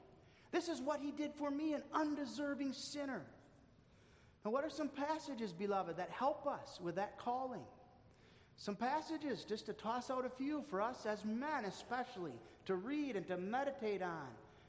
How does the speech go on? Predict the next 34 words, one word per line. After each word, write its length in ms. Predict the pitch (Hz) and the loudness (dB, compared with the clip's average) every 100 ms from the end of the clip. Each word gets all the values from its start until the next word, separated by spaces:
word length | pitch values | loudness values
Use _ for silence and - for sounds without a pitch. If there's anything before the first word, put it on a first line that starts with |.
| - | -12
Colossians 800 | - 190 220 247 233 240 220 - - | -2 2 2 2 -2 -2 -2 -4 -6
two, 420 | 240 240 202 - - - - - - - - - - - | -2 0 -2 -4 -12 -20 -20 -20 -20 -20 -20 -20 -20 -4
especially 580 | 175 - 247 277 277 254 | -4 0 0 0 -2 0
after 240 | 247 233 | 0 0
verse 280 | 190 233 - | 0 -2 -2
fifteen, 600 | - 247 - 240 214 160 | -2 -2 -2 -2 -2 0
where 140 | 151 | -2
Christ 600 | 151 - 226 262 294 - - | -4 -6 -2 0 -2 -6 -4
and 140 | 226 | -2
the 60 | 220 | -2
church 760 | - - 220 - - - - - - - | -6 -4 -4 -4 -12 -16 -16 -18 -16 -2
are 80 | 160 | -2
beautifully 520 | 139 254 254 220 214 | 0 -2 -2 0 -2
explained. 640 | 202 - 175 175 160 117 101 - - - - - - - | -2 -6 -4 -2 -2 -8 -14 -20 -20 -20 -20 -20 -20 -4
And 80 | 185 | 0
we 80 | 220 | 2
read 280 | 254 330 330 | 2 2 2
there 240 | 247 190 | 2 2
about 240 | 165 180 185 | 2 2 4
the 100 | 185 | 2
love 380 | 196 269 302 | 4 4 4
that 160 | 277 - | 2 0
Christ 380 | - 254 247 - | 0 0 0 -2
has 260 | 240 220 | 0 0
for 180 | - 190 | 0 0
his 140 | 196 - | 0 -2
church, 440 | - 139 - - - - | -6 -6 -8 -16 -20 0
how 120 | 208 | 0
tenderly 540 | 208 - 311 302 285 269 | 0 0 0 0 0 0
he 120 | 247 | -2
cares 400 | - 240 254 247 | -2 2 2 0
for 200 | 233 196 | -2 0
his 140 | 180 | 0
church 460 | - 165 123 - | -4 -6 -6 -12